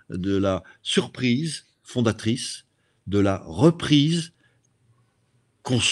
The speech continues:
consolidatrice et, et, euh, et jusqu'aux dérives de l'emprise, euh,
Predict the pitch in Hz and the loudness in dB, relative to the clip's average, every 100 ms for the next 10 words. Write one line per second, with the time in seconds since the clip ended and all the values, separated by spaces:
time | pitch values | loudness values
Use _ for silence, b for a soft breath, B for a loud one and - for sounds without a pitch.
0 | - - - 143 117 131 117 107 98 90 | -2 -6 -4 -2 0 2 2 0 -2 -4
1 | - 147 156 - - b b b b - | -6 -8 -6 -10 -14 b b b b -4
2 | 110 - 127 131 127 - 98 92 85 b | -4 0 2 4 2 -2 -4 -4 -6 b
3 | _ - 104 101 107 98 113 - 107 95 | _ -8 -4 -2 -4 -4 -6 -4 -2 2
4 | 127 117 156 151 87 82 _ _ 95 104 | 4 4 2 0 -4 -8 _ _ -2 0
5 | 98 104 127 143 - - 92 95 127 104 | 2 6 6 6 0 -4 -2 -2 -2 -6
6 | 73 b b b 90 85 82 | -8 b b b -6 -4 -4